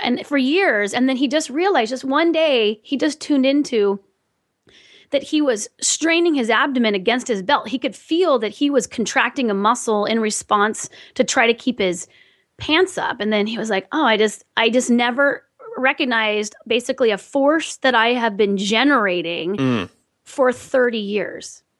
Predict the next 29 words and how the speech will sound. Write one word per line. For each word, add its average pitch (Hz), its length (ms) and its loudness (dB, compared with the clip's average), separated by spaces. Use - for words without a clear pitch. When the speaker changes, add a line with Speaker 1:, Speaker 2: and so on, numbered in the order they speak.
Speaker 2:
Well, 156 140 4
I'd 170 120 4
imagine 170 460 2
it'd 123 140 2
be 127 160 -2
l-, 127 140 -4
kind 131 260 -2
of 113 320 -2
similar. 131 680 2
Um, 90 360 -4
the 113 120 -2
image 123 220 2
that 98 100 -4
just 104 180 -8
popped 110 280 0
into 110 80 0
my 107 100 0
mind 107 260 2
is, 104 120 -2
like, 107 160 0
if 110 100 -4
you 113 60 -2
sprain 131 340 0
your 107 140 -2
leg 120 280 2
or 117 60 0
break 117 300 -2
your - 80 -6
bone, 123 420 0